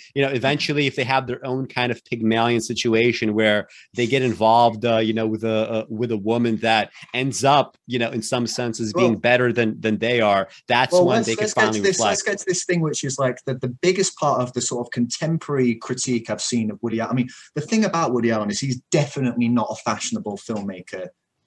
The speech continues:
Speaker 2: now.
Speaker 1: Yeah.
Speaker 2: And has
Speaker 1: Yeah.
Speaker 2: been in and out of fashion for the
Speaker 1: Especially
Speaker 2: last,
Speaker 1: now.
Speaker 2: <laughs> has been in and out of fashion for the last, you know, I don't, I don't know, fifteen years, really, kind of
Speaker 1: Yeah.
Speaker 2: like a, um, and I mean, he's not the sort of filmmaker that,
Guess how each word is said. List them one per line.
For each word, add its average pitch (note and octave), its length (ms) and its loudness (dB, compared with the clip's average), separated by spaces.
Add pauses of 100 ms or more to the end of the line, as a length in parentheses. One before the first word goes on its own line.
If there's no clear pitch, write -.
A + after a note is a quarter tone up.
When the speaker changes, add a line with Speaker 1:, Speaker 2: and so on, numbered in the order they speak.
(120)
Speaker 2:
now. G#2+ 320 0
Speaker 1:
Yeah. G2 280 0
Speaker 2:
And - 140 -12
has - 80 -2
Speaker 1:
Yeah. - 200 4
Speaker 2:
been C#3+ 120 -6
in C#3 80 -2
and B2 120 0
out A#2+ 180 0
of - 60 -10
fashion G#2+ 340 -2
for G2+ 80 -6
the C3 100 4
Speaker 1:
Especially A#2+ 300 2
Speaker 2:
last, G2+ 80 2
Speaker 1:
now. F2+ 300 -2 (340)
Speaker 2:
<laughs> - 360 -10
has B2 120 0
been C3+ 200 -2
in D3+ 140 0
and C#3 100 0
out B2 120 0
of - 100 -12
fashion A#2 340 -4
for - 100 -20
the G#2 80 -4
last, G2+ 420 -8
you G#2 100 -8
know, F2+ 300 -10 (160)
I A#2 100 -6
don't, A2 240 -4
I - 60 -10
don't A2+ 120 -6
know, F#2+ 120 -6
fifteen B2 500 -4
years, F#2+ 460 -6
really, F#2+ 340 -4
kind - 180 -8
of F2 100 -2
Speaker 1:
Yeah. E2 60 -8
Speaker 2:
like - 220 -12
a, - 640 -12
um, A2 400 0 (600)
and B2 320 -2 (380)
I C3 60 -4
mean, C3 100 0
he's D#3 260 0
not E3+ 340 4
the D3 80 -2
sort - 260 -2
of - 40 -18
filmmaker A#2+ 480 2
that, G#2 140 -4